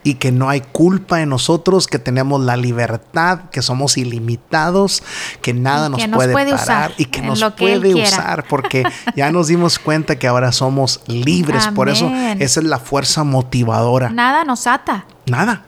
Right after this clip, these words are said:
Speaker 2: Nada nos, no nos ata la deuda, no nos ata el temor, no nos ata el, el, el odio, el rencor, nada.
Speaker 1: Mira, mi amor, quiero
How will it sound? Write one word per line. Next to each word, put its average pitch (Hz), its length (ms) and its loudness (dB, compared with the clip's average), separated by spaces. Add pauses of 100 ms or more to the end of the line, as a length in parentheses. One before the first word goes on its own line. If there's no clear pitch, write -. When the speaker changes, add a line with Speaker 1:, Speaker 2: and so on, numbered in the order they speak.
Speaker 2:
Nada 240 440 0
nos, 233 280 -2
no 262 140 2
nos 262 240 -2
ata 233 240 -2
la 214 180 0
deuda, 247 580 2 (300)
no 247 180 0
nos 247 260 -2
ata 240 280 -2
el 226 140 0
temor, 247 840 4 (260)
no 247 200 2
nos 247 260 2
ata 233 480 0
el, 220 80 -2
el, 214 540 2
el 220 200 2
odio, 247 600 2
el 226 140 0
rencor, 233 680 0
nada. 240 420 -2 (140)
Speaker 1:
Mira, 156 220 0
mi 139 100 0
amor, 123 200 0 (420)
quiero 165 400 0